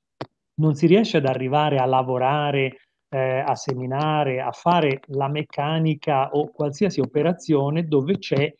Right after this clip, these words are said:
l'ostacolo, cioè ci si ferma prima della rete, quindi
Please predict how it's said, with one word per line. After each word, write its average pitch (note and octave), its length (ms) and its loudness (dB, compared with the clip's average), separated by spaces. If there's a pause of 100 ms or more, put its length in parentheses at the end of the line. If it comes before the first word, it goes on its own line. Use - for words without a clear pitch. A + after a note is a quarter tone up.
(300)
l'ostacolo, A#2 800 -2
cioè C3+ 180 -4
ci - 140 -6
si D#3+ 160 -2
ferma F3 380 2
prima D#3+ 260 -2
della A2 220 -6
rete, A2+ 320 -10
quindi D#3+ 320 -2